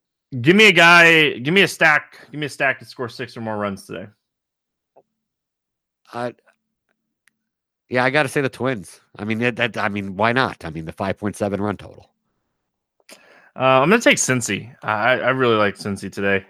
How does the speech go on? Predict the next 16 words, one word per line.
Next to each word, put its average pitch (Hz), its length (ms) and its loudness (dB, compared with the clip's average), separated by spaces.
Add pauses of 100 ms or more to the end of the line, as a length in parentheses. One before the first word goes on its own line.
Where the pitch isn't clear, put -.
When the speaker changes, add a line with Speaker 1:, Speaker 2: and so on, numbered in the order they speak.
(100)
Speaker 1:
They're 117 200 -4
a 110 40 -8
team 113 380 -4
that 104 260 4
I 104 120 0
kinda 113 280 2
hope 110 200 0
flies 107 320 2
under 107 100 -6
the 101 120 -4
radar 107 320 2
a 107 40 0
little 104 160 -2
bit 107 260 -2
with 101 140 -12
Houston, 107 580 -2